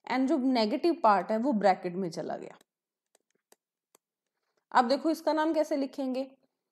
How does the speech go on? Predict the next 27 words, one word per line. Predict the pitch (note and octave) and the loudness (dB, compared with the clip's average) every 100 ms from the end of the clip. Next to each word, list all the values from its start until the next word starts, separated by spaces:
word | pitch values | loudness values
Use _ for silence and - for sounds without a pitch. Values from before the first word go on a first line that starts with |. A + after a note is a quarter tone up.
| _ _ - | _ _ -4
जो | A#3+ D4+ D4 C#4+ | 0 0 0 -2
के | D#4 | 0
फ़ोर | D#4 B3 F#3+ - | 0 0 0 -2
है | F#3 - - | -8 -12 -6
पोटेशियम, | A3 G3 D3+ - - - D#3 _ _ _ _ _ _ _ | 0 2 0 -4 -14 -18 -20 _ _ _ _ _ _ _
सिंपल। | - - F#3+ - - - _ _ _ _ _ _ _ _ _ _ _ _ _ _ _ _ _ _ _ - | -12 -6 -6 -6 -14 -16 _ _ _ _ _ _ _ _ _ _ _ _ _ _ _ _ _ _ _ -2
पॉजिटिव | A3 G#3+ B3+ A#3 A3+ | 0 0 -2 -4 -2
के | A#3 | -2
लिए | B3 | -2
कोई | B3 A3+ | -2 -2
स्पेशल | - G#3 G#3 G3+ | 0 -2 0 -4
एंडिंग | F#3 F3+ F3+ | -2 -2 -2
नहीं | F#3 | -2
रहती | F3+ E3+ G3 F#3+ | -2 -4 -4 -2
है, | G3 | -4
इस | G3 | -4
तरह | - F#3 | -4 -2
से | G3 G3+ | -2 -2
अगर | F3 F3 | 0 0
आता | D#3 - F3+ | 0 0 -2
है | F#3 | -2
हमारे | F#3+ E3+ | -6 -6
पास | E3+ F#3+ B3 G#4+ _ - - - | -2 -4 -4 -16 _ -20 -20 -8
तो | G#3+ | -8
इसको | A3 A#3 | -4 -4
लिखेंगे | G#3 A3 G#3+ | -2 -4 -4
पोटेशियम। | G#3 F#3+ F#3 - G#3+ C4+ E4+ | -4 -2 -2 -2 -10 -10 -10